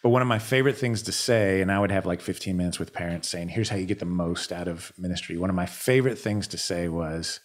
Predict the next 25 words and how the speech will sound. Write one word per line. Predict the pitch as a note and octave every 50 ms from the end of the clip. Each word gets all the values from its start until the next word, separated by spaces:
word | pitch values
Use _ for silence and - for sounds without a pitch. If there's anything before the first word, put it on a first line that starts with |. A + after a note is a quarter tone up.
| _ _ - - - - - - - - - _ _ _ -
um, | - F#2 F2+ F2 F2+ F2+ F2+
"You | A2 A#2 B2
need | C3 C3+ B2
to | A2+ G#2+
realize | G2+ G2+ G2+ G2 F#2+ G2 F#2 F#2+ F#2 F#2 F#2 F2+ - - - - - _ -
that | G2 F#2 - - F2+
these | G#2 G#2+ - -
small | - A2+ G2+ G2+ G2
group | F#2+ F#2+ F2+ -
leaders | F#2 F#2 F2 F2 F2+ F2+ -
have | - F#2 D#2+ E2
gone | - F2 F2+ F2+ F2+
through | F2+ - - F#2+ F2
a | E2 -
twenty-one | - - G#2 G2+ G#2 G2+ F#2+ F#2 F#2 F2+
step | - - - F2 E2+ - - -
interviewing | E2+ E2+ F#2 F#2 F2+ F#2 F#2 F2 F2+ F2
process, | - E2 D#2 D#2 - - D2+ D2 - - - - - _ -
and | G2 F2+ F2
they | F#2+ G#2
have | - F2 E2 - -
committed | - E2+ E2 E2 F2 F2 E2+ D#2+ D#2 D2 D2 - - _ _ - - - - - - _ _ _ -
to | F#2+ F2
three | - - - - A2+ A2
years | G#2+ G2+ G2 F#2+ F#2 F#2 F2